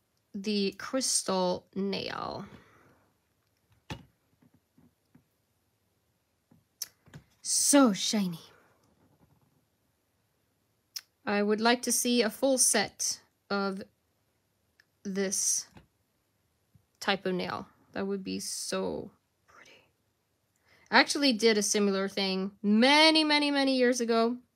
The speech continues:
but it was kinda like this. I would say maybe it was exactly like this, but yeah, it was pretty. <laughs> So we're gonna cure that for sixty seconds, and while I do that, I'm gonna walk you through the crystal nail.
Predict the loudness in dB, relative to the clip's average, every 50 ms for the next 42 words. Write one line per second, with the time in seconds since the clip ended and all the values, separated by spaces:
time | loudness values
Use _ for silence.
0 | _ _ _ _ _ _ _ _ _ -12 -12 -12 _ _ _ _ _ _ _ 2
1 | 2 4 4 2 0 2 2 4 4 4 2 0 -2 -2 -4 -4 -4 -6 -8 -10
2 | -12 _ _ _ _ _ _ _ _ _ _ _ _ _ _ _ _ _ -6 -2
3 | -2 -2 0 0 2 2 2 2 4 4 2 2 2 -2 -4 -6 -4 -2 -2 -4
4 | -4 -4 -6 -6 -6 -6 -8 -8 -10 -10 -12 -16 _ _ _ -10 -10 -8 -6 -4
5 | -4 -4 -4 -6 _ _ _ _ _ -18 6 8 10 10 10 8 8 8 8 8
6 | 8 6 4 0 -2 -4 2 4 4 8 8 8 8 8 6 8 8 8 8 8
7 | 6 4 -2 -14 -18 -18 -16 -18 -18 -20 -16 _ 8 10 10 10 12 10 10 10
8 | 10 8 6 2 -4 0 0 0 0 0 -4 -4 -4 -4 -4 -2 0 0 2 4
9 | 4 4 6 6 6 6 6 6 4 2 2 2 6 8 10 10 10 10 10 8
10 | 6 6 4 2 4 6 8 10 10 10 8 6 4 4 6 6 6 4 4 4
11 | 4 4 2 4 6 6 6 6 6 2 0 0 2 2 2 0 0 2 2 2
12 | 0 -2